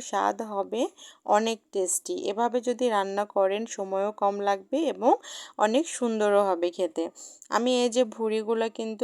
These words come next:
পরিষ্কার করাই করে নিয়ে নিয়েছিলাম, তারপরে আমি হলুদ এবং লবণ দিয়ে একটু সেদ্ধ করে নিয়েছি। নেয়ার পরে আমি এগুলো ঠান্ডা করে কেটে নিয়েছি,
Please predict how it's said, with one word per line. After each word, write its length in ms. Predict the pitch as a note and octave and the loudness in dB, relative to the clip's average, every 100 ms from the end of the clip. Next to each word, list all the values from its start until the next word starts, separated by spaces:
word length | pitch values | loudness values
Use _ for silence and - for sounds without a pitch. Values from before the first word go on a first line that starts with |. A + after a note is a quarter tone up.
| A#3 | -2
পরিষ্কার 460 | G#3 G3 G3+ - G#3+ | 0 0 -2 -6 -4
করাই 380 | - G3+ G3+ G#3 G#3+ | 0 2 2 0 -4
করে 280 | - G3+ G3 | -2 -2 -2
নিয়ে 220 | G3 G3 | -2 -4
নিয়েছিলাম, 520 | G3 G3 - G3+ G#3+ B3+ | -4 -6 -8 -4 -4 -2
তারপরে 460 | G#3+ F#3+ - F#3+ F#3+ | 0 0 0 0 0
আমি 160 | G3+ | -2
হলুদ 340 | G#3+ F#3+ F#3+ F#3 | -4 -4 -4 -4
এবং 200 | F#3 G3 G3 | -4 -2 0
লবণ 320 | F3+ F3+ F#3+ F#3+ | -2 0 -4 -2
দিয়ে 160 | G#3 G3 | -2 -2
একটু 240 | F3 - G#3 | -6 -8 -6
সেদ্ধ 280 | G3 F3+ G#3 G3+ | -6 -6 -8 -4
করে 200 | G#3 G#3 | -4 -4
নিয়েছি। 420 | G3+ G3+ F#3+ A#3 D#4+ - - - - | -4 -4 -4 -4 -4 -6 -18 -18 -6
নেয়ার 320 | A3+ A#3 A#3 | -2 0 0
পরে 360 | A#3 G#3 G3 G#3+ G#3+ | 2 4 4 4 0
আমি 280 | F#3+ F#3+ G3 F#3+ | 0 -2 -2 -2
এগুলো 360 | F#3 G3 F#3+ G3 | -2 -4 -2 -4
ঠান্ডা 380 | G3+ F#3 F#3 F#3+ | -4 -4 -4 -2
করে 280 | F#3 F#3+ A#3+ | 0 0 0
কেটে 340 | A3+ G3+ G3 | -2 -2 -2
নিয়েছি, 480 | F#3 F3+ F3+ E3+ - | -4 0 0 0 -2